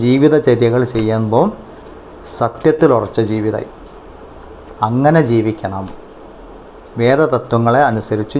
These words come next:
ജീവിക്കണം. ഇപ്പൊ പലരും വേദതത്വങ്ങൾ ഒരു ജാതിക്ക് മാത്രമുള്ളതാണ് എന്ന് പറഞ്ഞിട്ട് മാറ്റി നിർത്തുന്ന ആൾക്കാരുണ്ട്. അവർക്കിത് മനസ്സിലായിട്ടില്ല എന്നുള്ളതാണ്. വേദത്തിൽ ഒരു സ്ഥലത്ത് പോലും ഇത് ഇന്ന ജാതിക്ക്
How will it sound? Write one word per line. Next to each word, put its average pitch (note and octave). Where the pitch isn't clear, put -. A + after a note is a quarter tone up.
ജീവിക്കണം. G2+
ഇപ്പൊ F#3+
പലരും E3+
വേദതത്വങ്ങൾ E3+
ഒരു E3
ജാതിക്ക് D3
മാത്രമുള്ളതാണ് D3
എന്ന് C#3
പറഞ്ഞിട്ട് B2+
മാറ്റി A#2
നിർത്തുന്ന A#2
ആൾക്കാരുണ്ട്. G#2+
അവർക്കിത് C#3+
മനസ്സിലായിട്ടില്ല A#2+
എന്നുള്ളതാണ്. G#2+
വേദത്തിൽ C3
ഒരു C#3
സ്ഥലത്ത് B2
പോലും A#2+
ഇത് A#2+
ഇന്ന B2
ജാതിക്ക് A#2